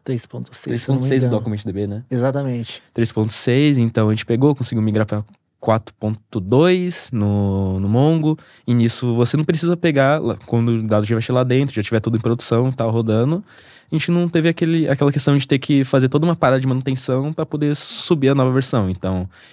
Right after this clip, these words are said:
Speaker 2: ir da quatro ponto dois pra quatro ponto quatro, depois da quatro ponto quatro pra cinco ponto zero.
Speaker 1: Essa mudança praticamente não trouxe downtime pra nossa plataforma. Então, acho aí,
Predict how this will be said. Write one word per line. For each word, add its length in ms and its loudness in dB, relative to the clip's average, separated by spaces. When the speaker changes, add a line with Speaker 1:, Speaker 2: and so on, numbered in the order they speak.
Speaker 2:
ir 120 0
da 160 2
quatro 200 -4
ponto 120 -6
dois 120 -2
pra 120 -8
quatro 200 -6
ponto 200 -6
quatro, 280 0
depois 300 -4
da 200 -2
quatro 320 -2
ponto 180 -4
quatro 300 0
pra 260 -2
cinco 380 -8
ponto 180 -2
zero. 240 -2
Speaker 1:
Essa 180 -6
mudança 320 -4
praticamente 460 -4
não 160 0
trouxe 300 -2
downtime 520 -2
pra 220 -4
nossa 220 -4
plataforma. 580 -4
Então, 420 -4
acho 240 -10
aí, 500 -6